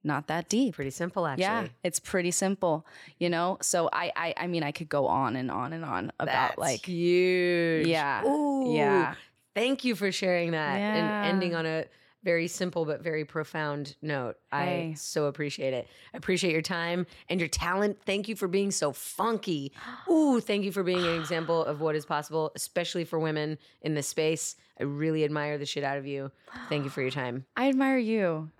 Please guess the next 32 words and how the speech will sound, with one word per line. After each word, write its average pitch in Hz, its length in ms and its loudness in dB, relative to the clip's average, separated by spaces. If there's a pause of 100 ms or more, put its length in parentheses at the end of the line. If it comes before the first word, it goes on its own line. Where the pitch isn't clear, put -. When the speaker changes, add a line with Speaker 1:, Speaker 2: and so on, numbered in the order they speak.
Speaker 1:
Thank 247 240 2
you 262 160 2
for 254 220 2
Speaker 2:
Thanks. - 120 2
Speaker 1:
asking 220 380 0
great 196 220 0
questions 180 760 -2
and 180 160 -2
just 175 240 -2
being, 185 380 0
like, 165 220 0 (140)
really 190 480 4
cool. 151 640 0
Speaker 2:
<laughs> 262 60 2 (720)
Speaker 1:
Yeah, 170 460 2
really 214 260 4
cool 190 520 4
and, 160 300 0
and, 160 280 -2
and, 147 300 -2 (120)
uh, 110 640 -2
like, 160 220 -6 (180)
thorough 175 640 2
and 143 220 -2
observant 160 920 -2
and 139 420 -2
all 156 160 2
the 147 80 -8
things. 120 480 -6
And 131 420 -6
Speaker 2:
Thank - 160 -20
you. - 60 -20